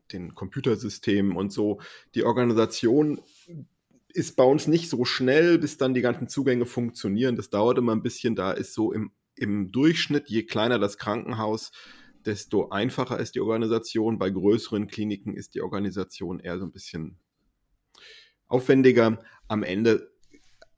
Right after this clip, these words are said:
sind die dann aber alle so ausgestattet, dass die natürlich arbeiten können. Und letzten Endes, ähm, ist das, würde ich sagen, auch Nebensache. Die rotieren bei uns durch mindestens drei Abteilungen, also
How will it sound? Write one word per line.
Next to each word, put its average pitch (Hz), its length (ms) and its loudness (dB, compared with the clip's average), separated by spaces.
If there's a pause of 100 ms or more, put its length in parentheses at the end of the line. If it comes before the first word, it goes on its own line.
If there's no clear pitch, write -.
(160)
sind 127 220 -4
die 127 60 4
dann 110 160 4
aber 92 180 -2
alle 98 160 -4
so 98 240 -4
ausgestattet, - 580 -6
dass - 140 -10
die - 80 -12
natürlich 87 460 -10
arbeiten 92 380 -10
können. 87 260 -6
Und 85 160 -12
letzten - 300 -10
Endes, - 760 -12
ähm, 90 260 -8
ist - 180 -14
das, 98 140 -14
würde 95 140 -8
ich 90 60 -14
sagen, 82 200 -8
auch - 160 -14
Nebensache. 85 560 -12 (920)
Die 123 100 0
rotieren 151 840 4 (160)
bei 127 240 2
uns 170 360 0
durch 135 300 2
mindestens 131 540 2
drei 98 260 0
Abteilungen, 147 800 -2
also 101 560 2